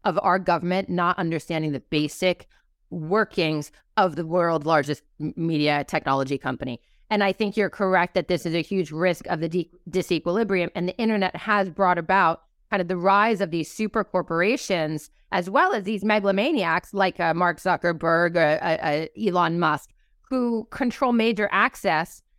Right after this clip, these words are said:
you know, to the world's information, as you said, as well as the humans' connectivity. So I think that there is, um,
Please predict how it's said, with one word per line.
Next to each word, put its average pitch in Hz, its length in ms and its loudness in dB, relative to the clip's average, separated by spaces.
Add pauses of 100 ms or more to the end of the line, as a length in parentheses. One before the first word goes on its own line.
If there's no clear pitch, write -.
(120)
you 208 120 0
know, 190 160 4
to 220 680 -2
the 180 440 -4
world's 208 1000 -2
information, 220 720 0
as 175 200 0
you 180 120 2
said, 165 340 0 (200)
as 196 180 0
well 214 360 2
as 202 180 -2
the 190 100 -2
humans' 208 680 0 (400)
connectivity. 214 640 0 (240)
So 240 280 2
I 233 140 0
think 285 300 -2
that 247 140 0
there 226 180 2
is, 214 300 0
um, 175 360 -2